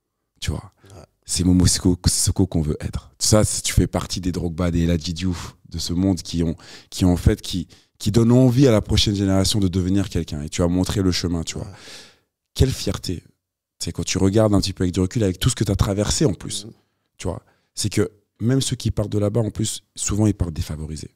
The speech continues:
Speaker 2: Ouais.
Speaker 1: Qu'est-ce que tu, quel est ton message, tu vois, à ces, à ces enfants, même aujourd'hui qui sont en difficulté ici, de, de, de garder cette résilience, tu vois, de travailler ? C'est, c'est quoi, en fait, la, la recette, Momo Sissoko ?
Speaker 2: La recette, Momo Sissoko, c'est l'humilité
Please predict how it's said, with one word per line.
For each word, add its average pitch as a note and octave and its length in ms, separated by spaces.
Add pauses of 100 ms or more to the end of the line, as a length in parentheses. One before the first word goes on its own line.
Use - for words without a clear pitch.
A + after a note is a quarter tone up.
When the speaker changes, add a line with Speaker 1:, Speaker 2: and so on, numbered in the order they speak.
Speaker 2:
Ouais. D#2+ 140 (840)
Speaker 1:
Qu'est-ce - 180
que - 80
tu, F#2+ 220
quel B2 240
est G#2+ 140
ton G2 100
message, F#2 400
tu - 80
vois, E2 180
à D#2+ 60
ces, E2 220
à E2+ 60
ces E2 240
enfants, E2+ 240
même G2+ 220
aujourd'hui F#2 300
qui - 60
sont F#2 60
en F2 80
difficulté F2+ 440
ici, G2+ 280 (380)
de, F2 240 (400)
de, F#2+ 120
de F2+ 140
garder F#2+ 300
cette F#2 220
résilience, F#2 880
tu - 100
vois, F2+ 100
de E2+ 120
travailler ? F2+ 580
C'est, - 200
c'est - 180
quoi, A#2+ 180
en G2+ 120
fait, - 320
la, - 200
la E2+ 160
recette, F2 480
Momo D2+ 240
Sissoko ? - 400 (800)
Speaker 2:
La G#2 120
recette, A2 380
Momo G#2 220
Sissoko, F#2 340
c'est F#2 160
l'humilité F2 680